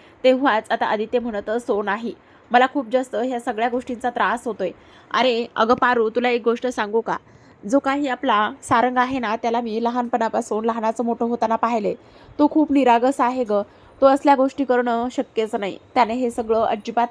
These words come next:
केलं नाही," असं सुद्धा इकडे तो सांगत असतो. "काही जरी झालं ना, तरीसुद्धा आपल्याला इथे आदित-, अ, जो काही सारंग आहे त्याची बेल करू, केलीच पाहिजे." तेव्हा पारू म्हणत असते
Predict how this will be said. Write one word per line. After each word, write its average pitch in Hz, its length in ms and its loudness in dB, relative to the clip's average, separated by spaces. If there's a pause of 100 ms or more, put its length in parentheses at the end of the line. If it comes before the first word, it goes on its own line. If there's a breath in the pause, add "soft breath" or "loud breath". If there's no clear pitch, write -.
केलं 214 220 0
नाही," 226 360 -6
असं 233 180 -4
सुद्धा 226 320 -4
इकडे 226 400 -4 (600)
तो 226 200 2
सांगत 202 400 -4
असतो. 196 340 -4 (440 loud breath)
"काही 285 200 4
जरी 277 200 2
झालं 247 260 -2
ना, 226 260 0
तरीसुद्धा 233 440 -2
आपल्याला 226 640 0
इथे 233 200 -4
आदित-, - 500 -8
अ, 208 140 -4
जो 214 160 -4
काही 240 280 -4
सारंग 220 300 -2
आहे 233 240 -2
त्याची 226 240 -6
बेल 226 200 -4
करू, 220 240 -2 (140)
केलीच 240 260 -4
पाहिजे." 202 440 -4 (480 loud breath)
तेव्हा 277 360 2
पारू 233 280 0
म्हणत 254 280 -6
असते 240 280 -2